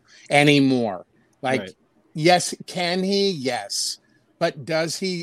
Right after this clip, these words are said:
Speaker 1: is that his game now? No. He's a perimeter shooter. He'll hit the, he'll hit the, um, you know, the mid-range shots. He, will he go in for dunks and things of that nature? Sure. He's still an amazing player. I'm not saying that,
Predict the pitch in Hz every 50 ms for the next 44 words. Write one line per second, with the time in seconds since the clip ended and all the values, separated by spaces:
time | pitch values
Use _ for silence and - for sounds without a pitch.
0 | - - 160 127 - 175 170 165 156 156 156 156 131 - - 147 143 147 160 165
1 | 165 170 170 175 170 175 170 170 170 - - 143 135 131 127 120 117 107 107 101
2 | 101 _ _ _ _ _ _ _ _ 170 175 170 131 170 147 - - - 165 160
3 | 147 147 151 165 180 185 185 175 180 175 165 - - - 165 156 156 147 156 156
4 | 151 147 - _ _ _ _ _ 156 147 139 127 151 156 165 - - 151 143 143
5 | 139 139 135 135 135 147 147 135 135 139 147 151 - - 151 151 147 143 139 139
6 | 135 139 - 135 131 127 127 123 123 123 123 123 120 117 _ _ - - - _
7 | _ _ _ - 139 139 139 131 127 127 127 135 135 131 135 135 135 135 131 131
8 | 120 - - 147 131 127 127 123 123 - - - - - _ _ _ _ _ _
9 | _ _ 135 123 131 - 139 139 147 143 143 151 139 117 151 139 135 131 135 135
10 | 135 131 127 - - 143 131 110 - 127 120 120 123 123 - - 135 123 131 127
11 | 123 113 107 127 120 120 117 120 120 120 110 - - 120 113 - - - - 127
12 | 120 113 104 117 123 107 - - - - 147 135 127 123 113 - _ _ _ _
13 | _ _ - 139 135 131 127 127 127 127 113 123 123 117 113 131 127 123 120 113
14 | 110 117 123 131 131 - - - 135 127 131 131 123 117 110 107 107 -